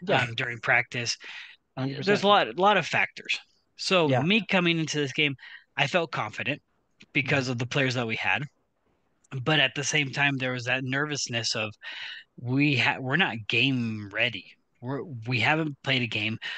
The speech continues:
Speaker 2: Uh, our, our game was unfortunately postponed on Sunday or, or canceled.
Speaker 1: Yeah.
Speaker 2: Uh, so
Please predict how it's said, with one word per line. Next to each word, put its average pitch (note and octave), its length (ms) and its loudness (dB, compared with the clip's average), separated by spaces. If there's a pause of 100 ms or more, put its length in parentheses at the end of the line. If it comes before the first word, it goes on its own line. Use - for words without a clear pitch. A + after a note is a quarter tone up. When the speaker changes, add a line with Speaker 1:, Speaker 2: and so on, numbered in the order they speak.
(120)
Speaker 2:
Uh, C3 140 -2 (180)
our, B2 280 2
our A2+ 140 -2
game C#3 240 2
was C#3 160 2
unfortunately C3+ 600 -2
postponed A2+ 720 -4 (140)
on A2 220 -4
Sunday G2+ 480 -2
or, G#2+ 240 -4
or A#2+ 140 -10
canceled. A2+ 520 -2 (400)
Speaker 1:
Yeah. G2+ 160 -10
Speaker 2:
Uh, C#2 60 -12 (120)
so C#3+ 420 2